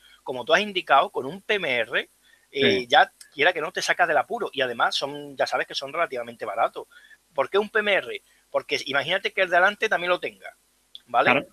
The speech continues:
Speaker 1: O tenga, pueda comunicar contigo. A lo mejor tú no tienes algo, o a lo mejor tú no tienes ciertos medios, o a lo mejor tú no puedes contactar con emergencia, pero tienes el P M R, puedes contactar con alguna de esas dos mil personas que están en, en esa línea de coche, ¿vale?
Speaker 2: Sí.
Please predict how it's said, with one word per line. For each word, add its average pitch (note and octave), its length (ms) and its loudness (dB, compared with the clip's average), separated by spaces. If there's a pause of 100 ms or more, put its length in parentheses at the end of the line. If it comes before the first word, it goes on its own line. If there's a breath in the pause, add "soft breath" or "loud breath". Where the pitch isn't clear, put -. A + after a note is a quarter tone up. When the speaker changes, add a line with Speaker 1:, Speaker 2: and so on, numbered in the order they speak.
Speaker 1:
O B2 160 -6
tenga, D3 640 6
pueda D3 180 4
comunicar C#3+ 360 -4
contigo. B2 560 -8
A C#3+ 80 4
lo C#3 100 4
mejor D3 180 0
tú A#3 80 -8
no A3+ 140 0
tienes A3 240 -2
algo, G3+ 280 4
o B2 100 -2
a - 20 2
lo D3 80 -2
mejor D#3+ 140 -2
tú G#3+ 80 -10
no A3 80 -2
tienes G#3+ 200 -6
ciertos F#3 320 -6
medios, F3+ 400 -2
o C#3+ 100 -2
a C#3+ 40 4
lo C#3 60 0
mejor D3 180 -4
tú A3+ 100 -16
no A3 120 -4
puedes G#3 200 -4
contactar F#3 460 -2
con D#3+ 100 -4
emergencia, C#3+ 500 -4 (120)
pero A#2+ 180 -8
tienes D#3+ 220 -8
el F3+ 80 -6
P - 80 -8
M C#3+ 140 -6
R, D3+ 200 -6
puedes C#3 200 -12
contactar D#3 500 -2 (400 loud breath)
con D3 240 4
alguna E3+ 420 6
de D#3+ 100 0
esas F#3 280 2
dos B2+ 180 0
mil G3 220 -6
personas G#3+ 560 0
que A#2 60 -6
están G3+ 580 0
en, F#3+ 160 -2
en F#3 120 -4
esa F#3 220 4
línea G3 320 -2
de B2 120 -4
coche, A3+ 420 -2 (520)
¿vale? D3+ 280 6
Speaker 2:
Sí. E3+ 80 -6